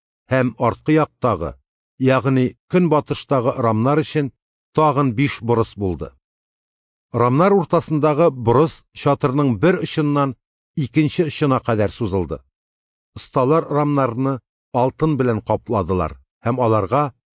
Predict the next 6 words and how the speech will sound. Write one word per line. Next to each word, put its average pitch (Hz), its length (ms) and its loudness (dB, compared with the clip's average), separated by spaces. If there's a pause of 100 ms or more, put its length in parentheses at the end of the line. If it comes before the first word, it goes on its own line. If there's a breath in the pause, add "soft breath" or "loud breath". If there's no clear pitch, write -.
(300)
борысларны 131 640 0
утырту 120 440 0
өчен 147 320 -2 (380)
алтын 127 420 2
боҗралар 127 520 2
беркеттеләр. 95 800 -2